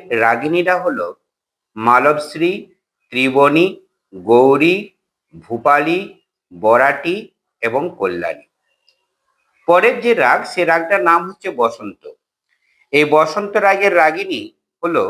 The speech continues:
হিন্দোলী, গুর্জরী, মালবী, পটমঞ্জরী, সাবেরী এবং কৌশিকী। পরের রাগ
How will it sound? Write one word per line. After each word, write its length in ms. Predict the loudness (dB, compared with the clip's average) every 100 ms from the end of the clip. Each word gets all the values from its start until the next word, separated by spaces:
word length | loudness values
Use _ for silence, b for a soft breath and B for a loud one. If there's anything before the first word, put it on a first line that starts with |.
| -6 _ _ _ _ _ _ _
হিন্দোলী, 600 | -2 0 2 2 2 0 -4 -10 _ _ -18 -8
গুর্জরী, 580 | -4 -4 2 2 2 -2 -8 _ _ _
মালবী, 680 | -8 2 2 4 2 0 -4 -6 -12 _ _ _ 0
পটমঞ্জরী, 800 | 2 2 0 -2 0 2 0 -2 -6 _ _ _ _ _ _
সাবেরী 580 | -2 0 2 0 0 -2 -6 -12 _ -6
এবং 260 | -2 0 -2 -4
কৌশিকী। 580 | -6 -6 -6 -14 -18 -20 _ _ _ _ _ _ _ _ _ _ _ _ _
পরের 320 | 0 2 2 2
রাগ 220 | 2 0